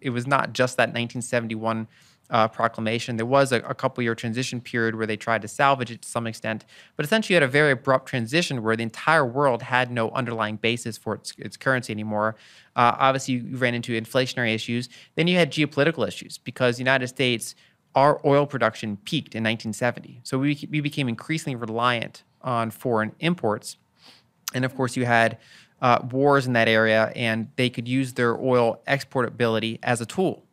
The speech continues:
to, to basically have us not, not choose one side or choose another side. And so in nineteen seventy-four,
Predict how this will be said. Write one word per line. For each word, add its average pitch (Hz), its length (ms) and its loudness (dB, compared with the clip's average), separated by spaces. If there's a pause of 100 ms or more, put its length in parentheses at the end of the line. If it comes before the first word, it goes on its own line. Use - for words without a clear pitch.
(180)
to, 120 160 -6
to - 140 -14
basically 113 480 -6
have 110 220 0
us 107 180 -2
not, 110 280 2
not 110 220 0
choose 110 240 -8
one 110 160 -8
side 127 380 4
or 104 100 -2
choose 107 220 -8
another 113 220 -4
side. 107 400 2 (440)
And 131 200 -2
so 123 360 2 (440)
in 135 120 0
nineteen 147 320 -2
seventy-four, 131 960 4